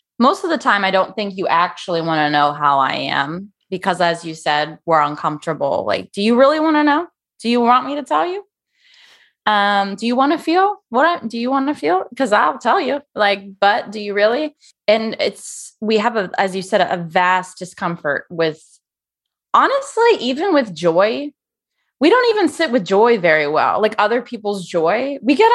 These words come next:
uncomfortable with that. We get uncomfortable with high degrees of emotion in general. We don't know how,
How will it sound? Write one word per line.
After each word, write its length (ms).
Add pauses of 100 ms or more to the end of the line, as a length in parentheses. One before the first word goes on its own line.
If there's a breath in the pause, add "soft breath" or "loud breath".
uncomfortable 440
with 120
that. 300 (120)
We 160
get 180 (100)
uncomfortable 580
with 180 (840)
high 300
degrees 380
of 120
emotion 440
in 160
general. 420
We 140
don't 180
know 120
how, 420